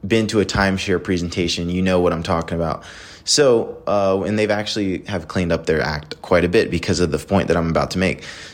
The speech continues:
So with the invention of the internet, things became much more transparent, because now if you try to strong arm somebody into buying a,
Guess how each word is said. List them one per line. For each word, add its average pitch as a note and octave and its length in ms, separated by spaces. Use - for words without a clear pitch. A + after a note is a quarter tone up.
So - 160
with C3+ 320
the C#3+ 480
invention A2+ 420
of A2 80
the G2+ 140
internet, F#2+ 560
things D#3 360
became C3 320
much A2+ 280
more G#2+ 160
transparent, F#2+ 720
because G2 300
now A#2 640
if G#2 180
you A2 80
try G#2+ 220
to G2+ 100
strong G#2+ 380
arm G2 420
somebody F#2+ 460
into F#2 300
buying F#2 540
a, F2 500